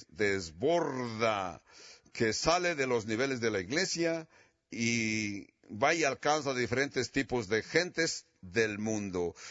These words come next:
Eso es de acuerdo a lo que Jesús también dijo, cuando Jesús dijo, "Porque de tal manera amó Dios al mundo, que ha dado a su Hijo unigénito".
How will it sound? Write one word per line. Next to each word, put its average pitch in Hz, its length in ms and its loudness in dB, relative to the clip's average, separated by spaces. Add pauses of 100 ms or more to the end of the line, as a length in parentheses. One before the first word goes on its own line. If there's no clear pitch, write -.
(240)
Eso 123 440 2
es 123 140 -2
de 107 80 2
acuerdo 120 380 2
a - 20 0
lo 113 100 -2
que 101 140 -2
Jesús 101 240 -2
también 104 460 -2
dijo, 101 500 -2 (300)
cuando 110 240 0
Jesús 110 360 -2
dijo, 104 320 -2
"Porque 104 320 0
de 98 120 0
tal 160 240 0
manera 156 360 2
amó 131 220 -2
Dios 123 240 0
al 98 140 0
mundo, 123 420 -2 (300)
que 139 120 4
ha 147 60 2
dado 143 380 2
a 117 60 0
su 113 300 0
Hijo 147 400 0
unigénito". 101 1120 0